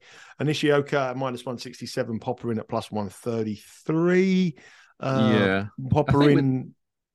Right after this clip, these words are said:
Speaker 1: you know, he's, he's got quite a fast call. Good suit
Speaker 2: I
Speaker 1: his
Speaker 2: think with
Speaker 1: game.
Speaker 2: this one, the thing that, the stat that I've looked in this, the stats, the thing that stands out for me here is Popirin's got a very poor record against left-handers. He's lost eight of his last nine against left-handers at main level.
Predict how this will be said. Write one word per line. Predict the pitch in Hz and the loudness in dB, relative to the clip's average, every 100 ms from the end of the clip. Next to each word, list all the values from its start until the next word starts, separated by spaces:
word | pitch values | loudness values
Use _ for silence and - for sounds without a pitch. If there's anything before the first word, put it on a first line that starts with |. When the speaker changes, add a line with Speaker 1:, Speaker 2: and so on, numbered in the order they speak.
| _ - | _ -14
Speaker 1:
you | 160 | -8
know, | 156 | -6
he's, | 135 | -6
he's | - - | -8 -10
got | - - | -12 -6
quite | 151 139 | -2 -2
a | |
fast | - 143 135 | -2 -2 -2
call. | - 147 143 _ _ _ _ _ | 0 -2 -2 _ _ _ _ _
Good | - 117 | -6 -4
suit | - 135 | -2 -2
Speaker 2:
I | 120 | 0
Speaker 1:
his | |
Speaker 2:
think | 302 | 2
with | 311 202 | 4 4
Speaker 1:
game. | |
Speaker 2:
this | 214 - | 2 2
one, | 123 95 98 - - | 2 2 0 -4 -4
the | 147 | 0
thing | 196 196 | 2 2
that, | - | 2
the | 165 | 0
stat | 160 220 165 | 0 0 2
that | 135 | 2
I've | 135 | 2
looked | 185 - | 0 0
in | 117 | -4
this, | 101 | -2
the | 101 | -4
stats, | - 120 | -2 -2
the | 101 | -2
thing | 117 175 | 0 2
that | 151 95 | 2 0
stands | 127 117 104 | 0 0 2
out | 95 | 0
for | - | 0
me | 101 98 | -2 -2
here | 95 90 | 0 -2
is | 85 | -4
Popirin's | 117 - 90 80 | -8 -6 -4 -4
got | - | -6
a | 82 | -2
very | 98 | -2
poor | 73 92 80 | -2 -2 0
record | 85 80 76 | -2 -2 -4
against | 73 71 | -4 -4
left-handers. | 78 78 76 73 65 | -6 -4 -4 -4 -4
He's | 71 85 | -6 -4
lost | 95 - | -4 -2
eight | 90 - | -4 -4
of | |
his | 78 76 | -6 -4
last | 82 - | -4 -2
nine | 82 78 71 - _ _ _ _ _ _ | -2 0 -4 -8 _ _ _ _ _ _
against | - 73 69 | -10 -8 -6
left-handers | 76 - 71 67 65 | -8 -6 -4 -4 -6
at | 73 | -6
main | 73 73 | -4 -2
level. | 69 67 - 76 | -2 -4 -6 -12